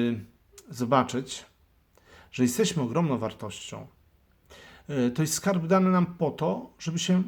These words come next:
pomnożył, e, w umiejętności obdarowywania innych ludzi. Zobaczcie, że dzisiaj w Ewangelii czytamy o dziesięciu ludziach,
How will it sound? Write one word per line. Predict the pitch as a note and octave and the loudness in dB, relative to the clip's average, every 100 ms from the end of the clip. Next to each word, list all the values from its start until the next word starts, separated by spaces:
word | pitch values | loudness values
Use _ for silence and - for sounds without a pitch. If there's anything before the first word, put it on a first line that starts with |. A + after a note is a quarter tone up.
| - | -4
pomnożył, | - G#3 A#3 D#3 A2+ G#2+ A2 | -6 -2 2 2 0 -8 -10
e, | - _ _ _ - - - A#2+ A2 A2 | -16 _ _ _ -20 -20 -10 -8 -6 -8
w | A2 | -4
umiejętności | D3+ E3+ E3+ E3+ F#3+ F3+ - G3 - - _ _ | 2 4 4 2 0 0 -2 -4 -6 -14 _ _
obdarowywania | D#3 C#3 E3 E3 D#3 E3 G#3+ G3 E3+ | -6 2 4 4 2 0 0 0 0
innych | D#3 B2+ A#2+ - | -2 -2 -4 -8
ludzi. | A2+ - A2+ A2 - _ _ _ - - | -14 -14 -18 -20 -20 _ _ _ -20 -20
Zobaczcie, | - C#3 A3+ - F#3+ | -4 2 2 2 2
że | C#3+ | 2
dzisiaj | F3 F#3 E3+ | 2 4 4
w | |
Ewangelii | D#3 D#3 D3+ G3 F3+ | 2 0 2 2 0
czytamy | C#3+ E3 E3 E3 | 0 0 2 0
o | |
dziesięciu | B2+ A#2+ F#3 F#3 F3 | -4 -2 0 0 0
ludziach, | C#3+ A2+ A2+ A2+ - | -2 -2 -4 -8 -12